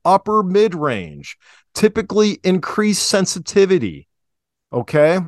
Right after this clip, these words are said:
So we're talking about experienced engineers will make note of E Q and other settings if a band or producer start using cocaine during a session,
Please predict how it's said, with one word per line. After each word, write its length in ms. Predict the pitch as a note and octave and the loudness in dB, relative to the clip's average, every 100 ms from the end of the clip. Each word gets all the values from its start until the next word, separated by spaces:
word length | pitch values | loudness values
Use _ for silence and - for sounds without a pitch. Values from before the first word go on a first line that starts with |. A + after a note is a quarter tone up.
| - _ _ _ _ _ _ - - _ _ | -10 _ _ _ _ _ _ -20 -20 _ _
So 140 | - F3+ | -8 -2
we're 120 | A#3 | -2
talking 420 | - A#3 A3 G3+ | 2 2 2 2
about 340 | E3 D#3+ D3+ | 2 2 2
experienced 760 | C#3+ - - A3+ A#3+ B3+ B3 - | -2 -8 -8 -4 -4 -2 -4 -6
engineers 560 | G3+ G3+ F3+ F#3 F#3+ C#3+ | -6 -4 -2 0 0 0
will 120 | D3+ | -2
make 300 | D3 F#3 F#3 | -2 -4 -4
note 420 | D#3+ F3+ G#3+ B3+ - | -4 0 2 2 0
of 160 | G3+ | -6
E 220 | - G#3 F3+ | -4 -8 -8
Q 400 | - G#3 G#3+ F#3 | -8 -4 2 2
and 80 | |
other 320 | D3+ F3 F#3 F3+ | 2 -2 0 -2
settings 580 | - F#3+ F3+ E3 B2+ | -4 -4 -4 -4 -4
if 140 | C3+ D3+ | -4 -4
a 60 | |
band 440 | C3 - D#3 F3 F3+ | -4 -2 0 -2 -4
or 200 | D#3 D#3 | -2 -4
producer 720 | - D3+ E3+ F3+ - E3 D3+ | -2 0 0 0 -4 -4 -4
start 360 | - E3 D#3+ C#3+ | -4 -2 -2 -2
using 380 | D#3 E3 E3 | -6 -4 -4
cocaine 580 | D3 E3+ D#3 - E3+ E3 | -4 -4 -4 -4 -6 -4
during 360 | C#3 C#3+ D3 D3 | 0 0 0 0
a 40 | |
session, 600 | B2+ - D#3 C#3+ A2+ G2+ | -4 -2 -2 -2 -6 -8